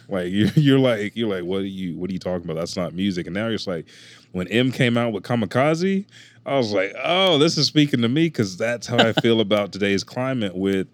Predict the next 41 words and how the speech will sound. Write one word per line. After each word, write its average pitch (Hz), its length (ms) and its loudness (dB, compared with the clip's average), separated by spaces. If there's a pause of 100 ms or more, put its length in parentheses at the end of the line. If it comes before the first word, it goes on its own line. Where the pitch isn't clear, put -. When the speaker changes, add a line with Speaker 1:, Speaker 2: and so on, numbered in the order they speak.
(300)
Speaker 1:
hip 165 240 0
hop. 113 200 2
Like, 98 160 0
you 135 100 0
can 151 200 0
do 107 200 2
anything, 113 760 -2
which 135 240 0
is 117 80 -2
cool. 185 580 0
We 117 140 0
didn't 147 160 0
have 147 260 -2
the 113 80 -2
means 123 440 -2
to 107 280 0 (320)
make 117 300 0
videos 101 560 2
or 92 60 -4
make 104 260 0
music 120 260 0
like 90 160 -2
that, 95 160 0
but 107 80 2
at 107 80 2
the - 60 -8
same 123 240 -2
time, 120 180 -4
do 98 80 -10
they 98 80 0
have 98 220 -2
the 90 60 -4
same 101 260 -4
subtext 98 720 -4 (360)
or 165 60 -8
con-, 117 340 -4 (300)
con-, 127 340 -4
uh, 90 420 -2 (800)
uh, 87 600 0
content 123 540 -2 (560)
as 92 800 0